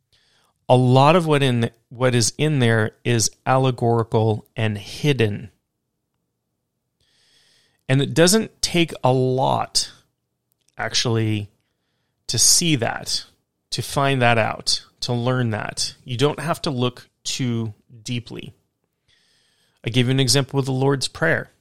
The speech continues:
being, you know, the bottom triad of the tree of life from Kabbalah is the last line, "For thine is the kingdom and the power and the glory forever and ever." La olam amen, forever amen.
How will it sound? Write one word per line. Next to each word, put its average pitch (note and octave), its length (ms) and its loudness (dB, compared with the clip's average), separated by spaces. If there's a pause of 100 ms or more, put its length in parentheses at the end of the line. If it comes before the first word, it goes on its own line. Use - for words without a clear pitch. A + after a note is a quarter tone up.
(320)
being, A#2 440 0 (480)
you B2+ 140 -2
know, A#2 160 4
the A2+ 120 0
bottom B2 440 4
triad A#2+ 720 2
of A2 320 -2
the A2+ 80 -2
tree B2 300 -2
of A#2 100 0
life A2+ 340 -2
from A2 280 -6
Kabbalah A2 800 -2
is A2+ 140 -4
the A#2 120 0
last A2+ 540 0
line, A#2+ 680 -2 (560)
"For A#2 120 -8
thine A2+ 240 0
is A2+ 120 -2
the B2 100 -6
kingdom A2+ 300 -6
and A2+ 80 -6
the A2 60 -8
power A2 220 -2
and A2 100 -4
the G#2+ 40 -4
glory B2+ 320 -2
forever G#2+ 300 -4
and G#2+ 80 -2
ever." A#2+ 320 -2 (2250)
La A2 220 -2
olam A2+ 720 0
amen, A2+ 680 -2
forever - 560 -6
amen. G#2+ 460 -4